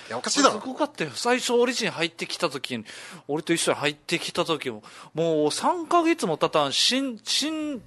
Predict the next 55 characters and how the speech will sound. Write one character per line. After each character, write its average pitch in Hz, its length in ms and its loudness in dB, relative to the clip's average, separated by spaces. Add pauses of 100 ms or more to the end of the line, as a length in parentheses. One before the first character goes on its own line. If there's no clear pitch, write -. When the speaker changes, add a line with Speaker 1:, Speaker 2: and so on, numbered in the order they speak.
(120)
Speaker 2:
も 185 120 0
う - 20 2
新 320 260 2
人 330 180 0
よ、 202 120 4
新 147 220 -4
人。 120 240 -2 (140)
Speaker 1:
え 151 220 4
え。 - 180 -16 (220)
Speaker 2:
え 156 540 6
ー、 151 40 2
も 170 240 2
う - 20 4
ほ 185 100 2
ん 190 40 -8
と 185 100 0
芸 202 260 6
人 214 140 2
に 208 80 2
な 185 120 4
っ 180 60 -8
て 170 120 2
な 147 120 4
い 127 120 0
研 170 240 2
修 175 160 2
期 - 140 -6
間 156 140 4
み 139 80 -6
た 127 100 4
い 117 40 2
な 113 100 2
タ 165 160 4
イ 175 80 6
ミ 180 140 2
ン 180 100 -4
グ 185 160 0
で、 220 280 6
Speaker 1:
う 185 60 0
ん。 170 300 -4
Speaker 2:
え 151 160 4
ー、 151 40 2
ダ 170 120 0
メ 202 100 -2
出 196 120 2
し、 196 600 0
お 180 100 -4
の 196 160 2
お - 20 -2
の 180 120 0
時 160 140 -4
間 156 240 -2
に、 214 180 0 (420)
「新 202 220 0
た - 100 0